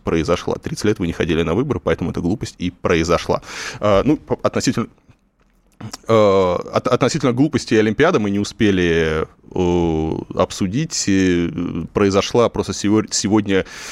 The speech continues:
э, феноменальная глупость, курьез, не знаю, назовите как хотите, э, с, э, женской, э, хоккейной сборной.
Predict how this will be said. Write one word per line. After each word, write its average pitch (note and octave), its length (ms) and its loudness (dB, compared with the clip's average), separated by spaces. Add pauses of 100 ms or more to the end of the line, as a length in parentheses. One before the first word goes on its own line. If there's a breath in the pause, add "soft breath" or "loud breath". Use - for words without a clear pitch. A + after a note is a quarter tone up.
(400 loud breath)
э, F3+ 120 6
феноменальная E3 960 4
глупость, B2+ 840 2
курьез, A#2 540 2
не G#2 80 0
знаю, G2+ 180 0
назовите G#2 400 0
как - 180 0
хотите, F#2 1040 2
э, - 560 -2
с, - 220 -2
э, F#2 880 0
женской, G#2 800 0
э, F#2 400 -2
хоккейной F#2 360 0
сборной. C3 480 -2